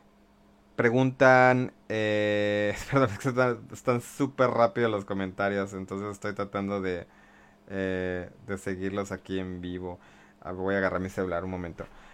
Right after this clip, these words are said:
Eh, todavía tenemos aquí a ciento cincuenta personas con nosotros. Muchísimas gracias por,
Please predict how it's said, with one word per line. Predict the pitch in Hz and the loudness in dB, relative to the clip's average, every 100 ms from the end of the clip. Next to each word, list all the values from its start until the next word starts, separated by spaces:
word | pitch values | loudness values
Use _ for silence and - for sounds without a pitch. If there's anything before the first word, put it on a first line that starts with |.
| - - | -20 -12
Eh, | 73 69 - | -10 -4 4
todavía | 196 190 | 6 8
tenemos | 156 143 143 | 6 4 2
aquí | 123 123 | 0 4
a | 120 110 104 98 | 8 8 8 6
ciento | - 120 120 | 2 -6 -6
cincuenta | 117 101 101 104 | -6 -4 -2 -2
personas | 110 - 101 | -4 -4 -4
con | 101 92 | -4 -6
nosotros. | 90 98 - 95 - | -6 -8 -8 -10 -12
Muchísimas | 98 98 120 117 101 | -14 -12 -10 -6 -2
gracias | 95 95 95 95 | 0 -2 -4 -8
por, | 92 85 | -8 -10